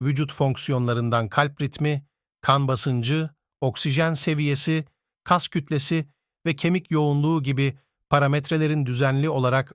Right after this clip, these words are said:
ölçülmesini içerir. Uzay görevleri sırasında astronotların sağlığı,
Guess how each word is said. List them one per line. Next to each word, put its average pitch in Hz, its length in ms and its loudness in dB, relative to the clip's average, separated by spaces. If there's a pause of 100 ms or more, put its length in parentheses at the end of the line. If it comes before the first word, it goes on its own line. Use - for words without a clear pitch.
ölçülmesini 123 760 0
içerir. 101 600 -4 (400)
Uzay 170 320 2
görevleri 117 500 0
sırasında 117 760 0 (260)
astronotların 139 800 0
sağlığı, 113 720 0